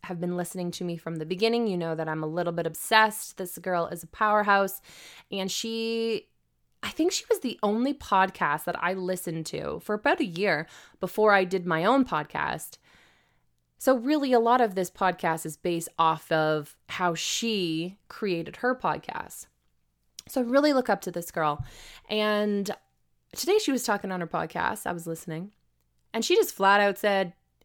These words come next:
"Yeah, I've been shaving my face for a long time. I've been shaving my face for, for years." And I just about fell to the floor. She openly shared that she shares, that she shaves her face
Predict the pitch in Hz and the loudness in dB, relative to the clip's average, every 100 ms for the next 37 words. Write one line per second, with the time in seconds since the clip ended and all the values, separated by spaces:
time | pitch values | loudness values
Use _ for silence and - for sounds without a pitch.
0 | _ 247 339 311 320 311 311 302 302 302 | _ 6 8 8 6 2 2 4 4 4
1 | 339 302 - 262 254 262 254 311 202 170 | 0 0 0 2 4 2 4 4 2 -4
2 | - _ _ _ _ - 226 247 262 247 | -14 _ _ _ _ 6 6 6 2 2
3 | 247 247 247 - 240 220 - - 240 247 | 2 2 0 0 -2 -2 -8 0 2 2
4 | 339 - - - - - - - - _ | 0 0 -12 -16 -20 -20 -20 -20 -20 _
5 | - 214 214 320 240 - - - 196 196 | -2 0 2 2 0 -6 -10 -6 -6 -6
6 | 220 - 170 151 185 170 - - - 262 | -10 -2 0 0 -4 -16 -10 -6 -4 -2
7 | 277 311 330 339 - - 233 247 269 262 | 0 -2 -2 -6 -4 2 2 2 0 0
8 | 220 202 202 214 214 - 175 156 139 - | 0 0 -2 -4 -8 -6 0 0 0 -8
9 | - _ 185 180 - 190 - 190 214 - | -16 _ -4 -2 -4 -4 -2 0 -2 -6
10 | - 185 175 - 226 226 240 254 - - | -6 -2 -2 -4 -4 -2 -4 -6 -8 -4
11 | 185 185 - 185 - 151 147 - - | -2 -2 -4 -6 -4 -4 -4 -10 -14